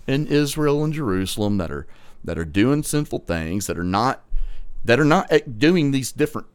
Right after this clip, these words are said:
five, that, you know, they're not executing justice. They're, they're not doing the things, um, within their own family, within their own community, uh, as leaders of the nation, churches, families, communities. He's coming in to destroy it.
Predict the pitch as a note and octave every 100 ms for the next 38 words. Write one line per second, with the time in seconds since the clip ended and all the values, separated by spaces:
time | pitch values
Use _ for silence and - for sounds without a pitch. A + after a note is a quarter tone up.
0 | - - - C3 B2 A#2+ - B2 B2+ B2
1 | B2 C3+ - A#2+ C#3+ - B2+ C3 A#2 G2
2 | G2 G2 F#2 - A2 A#2 A#2+ - A2 B2+
3 | A#2 F#2 A#2 C3+ B2+ A2+ - A#2 A#2 A#2
4 | A2 - - - - - - G#2+ G2 G#2+
5 | - A#2+ A#2+ C#2+ - G2+ D#3 G3+ - A2
6 | G#2 F#2+ F#2+ G2 G2+ - - - - F2+
7 | - G#2 G2 D#2+ A#2+ D3+ F3+ F3 F3+ G#2+
8 | F#2+ F2+ F2+ G#2 - - - - F#2 D#2+
9 | - E2+ F#2 C3+ D#3 C#3 A#2 - D#2 G2+
10 | D3 C#3+ D#3 D3+ - C3 C3+ C#3 C#3+ C3+
11 | - B2+ C3+ C3 C3 - - A2 A2+ A2
12 | A2+ - D3+ E3+ E3+ E3+ - - C3+ C#3+
13 | C#3+ C#3 A#2 A2+ A#2+ A#2 A#2+ A2 - -
14 | G2+ E2+ C2+ A#1+